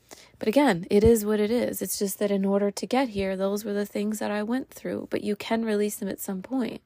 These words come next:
But I realized that, like, when did I get the chance to really release that? When did you get the chance to really release all that shit?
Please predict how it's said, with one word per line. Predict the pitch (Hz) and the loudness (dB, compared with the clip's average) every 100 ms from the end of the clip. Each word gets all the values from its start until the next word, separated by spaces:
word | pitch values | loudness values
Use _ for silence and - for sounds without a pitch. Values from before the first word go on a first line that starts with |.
| _ _ - - - | _ _ -20 -20 -12
But | - 214 | 0 4
I | |
realized | 208 208 247 269 233 208 202 196 | 6 6 8 6 6 4 2 -2
that, | - 208 - | -2 -2 2
like, | 208 208 - _ - - _ | 0 0 -6 _ -20 -20 _
when | - 214 | 4 4
did | 247 294 | 8 8
I | 269 | 8
get | 254 | 6
the | 240 | 2
chance | - 233 240 254 - | 0 2 2 0 -2
to | - | -2
really | 226 240 254 | 0 2 4
release | 247 123 - 262 - | 4 4 4 2 -2
that? | - - - - _ _ _ - | -2 -4 -4 -8 _ _ _ 6
When | 254 | 8
did | 262 233 | 8 8
you | 262 | 6
get | 254 226 | 4 2
the | |
chance | 208 - 202 185 - - - _ _ _ _ _ _ _ _ _ - | -2 0 0 0 -6 -12 -12 _ _ _ _ _ _ _ _ _ 0
to | 247 | 2
really | 233 247 247 | 8 8 8
release | 233 226 233 226 202 | 8 6 6 4 2
all | 185 | 0
that | 180 | 0
shit? | - - 190 - | -4 -2 -2 -2